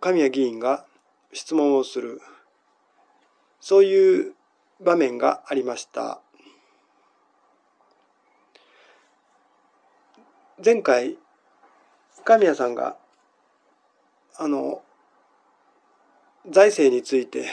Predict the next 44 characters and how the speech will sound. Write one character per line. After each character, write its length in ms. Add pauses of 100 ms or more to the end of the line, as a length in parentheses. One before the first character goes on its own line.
(1600)
財 160
務 120
大 200
臣 140
と 120
か、 380 (1400)
あ 100
る 60
い 40
は 100
財 80 (160)
務 80
官 200
僚 140
と 100
か 420
に、 320 (920)
や 160
は 60
り 100
国 160
会 200
で 80
質 200
問 160
し 60
て 200
い 40
る、 340 (1000)
そ 220
う 20
い 100
う 40
場 160
面 180
を 60
取 160
り 60
上 80
げ 60
ま 140
し 80
た 140
が、 220